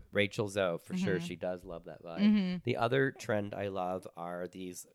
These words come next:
Speaker 1: kind of offshoots of regular metallics. So not gold and silver, but, like, coppers, pewters, and
Speaker 2: Mm.
Speaker 1: bronzes, which I think is really pretty because metallics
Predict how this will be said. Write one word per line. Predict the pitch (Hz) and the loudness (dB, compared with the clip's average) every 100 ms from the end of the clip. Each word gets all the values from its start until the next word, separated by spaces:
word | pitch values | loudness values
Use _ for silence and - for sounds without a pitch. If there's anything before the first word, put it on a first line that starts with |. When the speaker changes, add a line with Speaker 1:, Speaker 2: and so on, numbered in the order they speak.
| _ | _
Speaker 1:
kind | - 101 | -2 0
of | 95 90 | 0 -2
offshoots | 92 95 104 - - 95 - 95 | 4 4 2 -4 -2 -2 0 -2
of | 90 87 _ - - | -2 -6 _ -20 -4
regular | 95 92 98 90 | 0 0 -2 -6
metallics. | 85 92 78 71 67 | -8 -8 -10 -10 -14
So | - 98 | -10 -6
not | 95 92 - | -4 -4 -6
gold | - 90 90 92 87 | -8 -6 -6 -8 -10
and | 82 | -10
silver, | - 87 90 113 120 - - _ | -4 -4 -4 -6 -6 -14 -20 _
but, | 82 | -6
like, | 85 90 | -6 -8
coppers, | - 82 90 - 104 95 92 92 - - | -4 -2 -2 0 0 0 0 -6 -10 -4
pewters, | 185 254 330 233 202 180 | 2 4 6 4 4 0
and | 107 - | -2 -2
Speaker 2:
Mm. | |
Speaker 1:
bronzes, | 87 90 107 107 131 143 147 - - - - - | 0 0 -4 -4 -4 -2 -4 -10 -16 -20 -14 4
which | 110 - - | 4 4 -2
I | 113 | -2
think | 110 110 | -2 -4
is | 107 | -6
really | 92 92 92 95 | -6 -2 0 -2
pretty | - 160 107 | -2 0 -2
because | 107 117 | -4 -6
metallics | 107 113 127 120 - - | -6 0 0 0 -2 -6